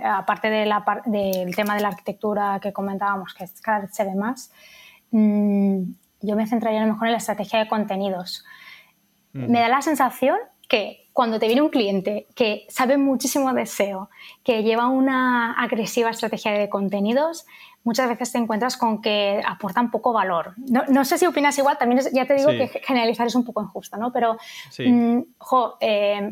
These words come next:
Speaker 1: que tener visibilidad es fantástico, maravilloso, te sale una gráfica de Sistris bestial, pero, a ver,
Speaker 2: <laughs>
Speaker 1: ¿cuánto, o sea, qué tráfico, ese tráfico qué es? ¿Es, es de calidad?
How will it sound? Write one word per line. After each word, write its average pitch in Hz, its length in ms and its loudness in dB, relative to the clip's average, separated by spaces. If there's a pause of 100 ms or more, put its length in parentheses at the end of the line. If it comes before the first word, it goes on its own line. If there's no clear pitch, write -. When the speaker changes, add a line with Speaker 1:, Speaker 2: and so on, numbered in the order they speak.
Speaker 1:
que 208 480 0
tener 214 200 2
visibilidad 262 440 2
es 262 100 -4
fantástico, 247 560 -2
maravilloso, 240 680 2
te 233 100 0
sale 214 280 0
una 233 680 2
gráfica 226 320 -2
de 233 80 -2
Sistris 233 380 -2
bestial, 247 540 0 (680)
pero, 220 600 4
a 226 120 4
ver, 214 240 0
Speaker 2:
<laughs> 139 80 -8
Speaker 1:
¿cuánto, 254 520 2
o 247 60 0
sea, 214 240 0
qué 262 100 2
tráfico, 254 580 0
ese - 160 0
tráfico 262 420 -2
qué 190 220 0
es? - 220 -4
¿Es, 226 300 0
es 208 140 0
de 220 100 0
calidad? 254 600 2